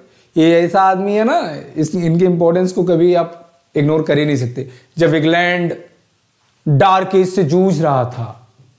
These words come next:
तो ये बंदा आया। उस ज़माने में एक trend चल गया था, जैसे आज के ज़माने में कुछ trend चल गया है India में। My apologies अगर मैं किसी के sentiments को offend कर रहा हूँ, ये मेरा personal perception है, Personal मैं जो feel कर पा रहा हूँ कि जितनी लाइनें गीता की कोट करो, जितना,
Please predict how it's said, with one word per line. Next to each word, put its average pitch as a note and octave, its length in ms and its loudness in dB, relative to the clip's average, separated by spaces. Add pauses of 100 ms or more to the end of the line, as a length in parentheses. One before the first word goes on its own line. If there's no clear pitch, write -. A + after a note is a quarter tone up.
(160)
तो F3 60 2
ये E3+ 80 4
बंदा D#3 340 0
आया। C#3 560 -2 (480)
उस E3 120 2
ज़माने F3 380 0
में F#3 140 2
एक F3+ 160 -2
trend F#3 280 2
चल D#3 200 0
गया C3+ 200 0
था, C3+ 140 -8
जैसे D3+ 220 0
आज E3 220 0
के F#3+ 60 -4
ज़माने E3 280 0
में E3 100 -2
कुछ - 320 -4
trend D#3 220 0
चल D3+ 200 -2
गया C#3+ 220 0
है C3+ 200 -2 (440)
India C#3+ 280 2
में। D3 140 -2
My D3+ 200 -2
apologies D#3 580 2
अगर C#3+ 160 2
मैं C#3 160 0
किसी C3 240 -2
के C#3 80 2
sentiments C3 540 -2
को C#3+ 80 -2
offend C3 300 -2
कर C3 120 -2
रहा C3 80 0
हूँ, D3 100 0
ये C#3+ 60 0
मेरा C#3 160 0
personal D3+ 400 -2 (380)
perception D3 480 0
है, B2+ 60 -2
Personal D#3 300 -2
मैं E3 140 0
जो D#3+ 80 0
feel D#3+ 260 0
कर D3 140 0
पा B2+ 100 -4
रहा A2 80 -8
हूँ - 140 -16 (360)
कि F3+ 80 2
जितनी F3+ 360 2
लाइनें F#3 340 0
गीता E3+ 260 0
की E3+ 120 -2
कोट E3 280 -2
करो, E3+ 180 2
जितना, D#3+ 300 0